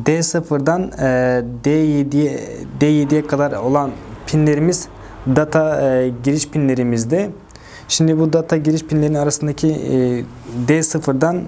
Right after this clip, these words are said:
dört tane boşluk bırakacağız. Yani D sıfır, D bir, D iki, D üç, D dördü boş bırakıp beşinci pinimizden başlayacağız.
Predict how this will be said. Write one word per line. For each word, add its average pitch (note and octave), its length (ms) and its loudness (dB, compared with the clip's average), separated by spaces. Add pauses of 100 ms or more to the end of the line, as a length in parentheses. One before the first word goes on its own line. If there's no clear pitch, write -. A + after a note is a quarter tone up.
(220)
dört D3+ 220 2
tane D3 220 0
boşluk C#3+ 260 -2
bırakacağız. A#2+ 340 0
Yani C3 280 -2
D C#3+ 120 0
sıfır, D#3 460 -4 (840)
D C#3 420 2
bir, D#3+ 220 2 (400)
D C#3 340 2
iki, D3+ 400 -2 (440)
D D3 200 4
üç, E3 280 0 (1700)
D D3 240 2
dördü B2+ 320 2
boş D#3 220 0
bırakıp D3 340 -2
beşinci C#3+ 340 -2
pinimizden D3+ 440 0
başlayacağız. A2+ 560 -2